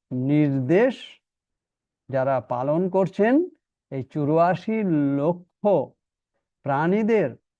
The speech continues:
প্রয়োজনে তারাই সবকিছু আমাদেরকে প্রদান করছেন,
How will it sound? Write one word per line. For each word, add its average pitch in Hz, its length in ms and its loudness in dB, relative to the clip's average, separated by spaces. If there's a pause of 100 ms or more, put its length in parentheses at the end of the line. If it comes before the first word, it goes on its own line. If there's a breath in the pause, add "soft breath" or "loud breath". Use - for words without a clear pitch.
(220)
প্রয়োজনে 165 640 0 (380)
তারাই 147 400 0
সবকিছু 139 580 -4 (1000)
আমাদেরকে 139 500 -2
প্রদান 151 540 0
করছেন, 143 380 -2